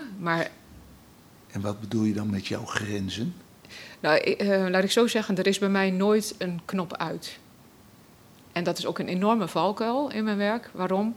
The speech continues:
Speaker 1: Ik vind het zo leuk en het maakt me niet eens uit hoeveel tijd ik eraan besteed. Maar tegelijkertijd sloopt dat je hele lijf ook. Ik neem soms veel te weinig tijd voor mezelf. Mijn werk gaat altijd voor, dus, eh,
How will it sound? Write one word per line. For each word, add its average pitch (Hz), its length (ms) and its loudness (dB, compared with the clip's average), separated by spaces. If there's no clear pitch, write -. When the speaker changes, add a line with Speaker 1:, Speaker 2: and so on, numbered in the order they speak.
Speaker 1:
Ik 180 120 -6
vind 208 200 -2
het - 100 -6
zo 226 200 2
leuk 220 340 0
en 196 100 -6
het 175 120 -6
maakt 196 220 2
me 180 60 -6
niet 175 120 -4
eens 180 160 -4
uit 180 200 -4
hoeveel 196 380 2
tijd 202 280 0
ik 175 120 -6
eraan 143 220 -4
besteed. - 480 -6
Maar 190 120 0
tegelijkertijd 214 960 4
sloopt 226 460 6
dat 208 200 4
je 185 60 0
hele 196 260 8
lijf 190 320 6
ook. 147 280 0
Ik 202 200 2
neem 185 180 4
soms 175 220 -2
veel 208 180 4
te 202 120 0
weinig 175 280 0
tijd 170 240 -2
voor 160 120 -6
mezelf. 160 500 -8
Mijn 185 180 2
werk 190 200 6
gaat - 160 -6
altijd 180 340 0
voor, 160 280 -4
dus, 160 300 -6
eh, 175 120 -6